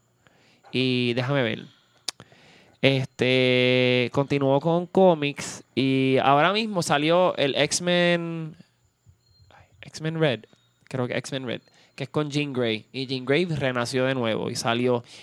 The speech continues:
Y ella está haciendo eso mismo. Ella está trayendo un poco de lo viejo para el nuevo, porque ella estuvo dormida y estuvo muerta tanto tiempo que cuando regresó ahora,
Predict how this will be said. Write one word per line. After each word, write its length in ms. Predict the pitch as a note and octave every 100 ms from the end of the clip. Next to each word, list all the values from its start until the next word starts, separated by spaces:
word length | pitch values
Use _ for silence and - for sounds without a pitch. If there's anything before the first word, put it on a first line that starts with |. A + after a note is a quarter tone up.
| -
Y 100 | C#3
ella 140 | C#3
está 180 | C#3+ -
haciendo 320 | F3 G#3 F#3+
eso 160 | C#3+ F3+
mismo. 380 | C#3 A#2+ A#2+ A#2+
Ella 160 | B2+ C3+
está 220 | - F3
trayendo 720 | E3+ F3 F#3 F#3 D3+ C3+ C3+ - - _ -
un 160 | B2+
poco 300 | B2 D3+ E3+
de 80 | F3
lo 120 | F3+
viejo 340 | F3+ F#3 F3+ D#3
para 260 | C#3+ C3+
el 80 | C3+
nuevo, 240 | D#3 F3+ D3
porque 300 | C3 - A#2+
ella 220 | B2+ D3+
estuvo 360 | C#3+ - C#3 C#3+
dormida 420 | D#3+ D#3+ E3+ D#3+
y 40 | C#3+
estuvo 200 | C3+ C3+
muerta 260 | C#3 D#3
tanto 280 | D#3 D3+ D#3+
tiempo 300 | E3+ E3+ D#3
que 100 | B2+
cuando 300 | A#2+ A#2 A2+
regresó 360 | A#2 A2+ A2 A#2
ahora, 380 | B2+ D3+ C#3